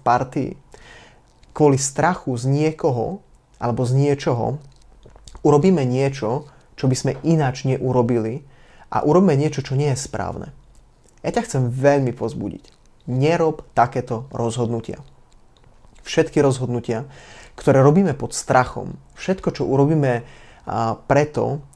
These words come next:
lebo sa bojíme niekoho alebo niečoho, všetko toto prináša zlé ovocie do našho života. A prinesie nám to reálne nakoniec len rozdelenie,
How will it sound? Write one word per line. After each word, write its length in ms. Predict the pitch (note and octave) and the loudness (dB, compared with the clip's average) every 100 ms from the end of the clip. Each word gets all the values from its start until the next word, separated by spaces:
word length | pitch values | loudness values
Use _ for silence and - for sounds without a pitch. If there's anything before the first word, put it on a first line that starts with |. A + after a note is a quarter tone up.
| - | -4
lebo 240 | B2+ B2 | -2 0
sa 160 | C3 B2+ | 2 2
bojíme 520 | B2+ C3+ D3 C#3+ B2 | 6 6 6 2 0
niekoho 640 | B2 C3+ C#3+ C#3+ E3 C#3+ | 2 2 0 2 0 2
alebo 280 | A2+ B2 C#3 | 0 0 0
niečoho, 680 | C#3+ B2 - A2+ A#2 A2+ D3 - _ | -2 -2 -4 -6 -4 -6 -6 -14 _
všetko 340 | - E3+ - D3+ | -6 -6 -4 -6
toto 480 | - A#2 A2+ C3+ C#3+ - | -4 -4 -4 -6 -8 -2
prináša 500 | C3 D3+ E3 - A2+ | 0 0 -2 -4 -4
zlé 260 | B2 D3 C3 | 0 0 2
ovocie 320 | B2+ B2+ A2+ | 0 -2 -6
do 80 | A2 | -6
našho 240 | A#2+ B2 | -6 -8
života. 480 | A#2 A2+ A2+ - - - - - - - | -6 -6 -6 -10 -16 -20 -20 -20 -20 -12
A 80 | - | -10
prinesie 560 | - C#3 D#3+ A3 - C#3 | 0 2 4 2 2 0
nám 200 | C#3 C#3+ | 0 -2
to 200 | A#2+ A2 | -2 0
reálne 440 | B2+ C3+ D#3+ D#3 | 2 2 2 0
nakoniec 680 | A2+ A#2 - C#3 C#3 C3+ C3+ - | -2 -4 -4 -2 -2 -4 -8 -10
len 400 | - G#2 A2 B2+ - - - - | -4 -2 -2 -6 -14 -20 -18 -4
rozdelenie, 880 | C3 C#3+ B2 C3+ C3 C3+ C3+ C3+ | 2 2 4 2 2 0 -2 -4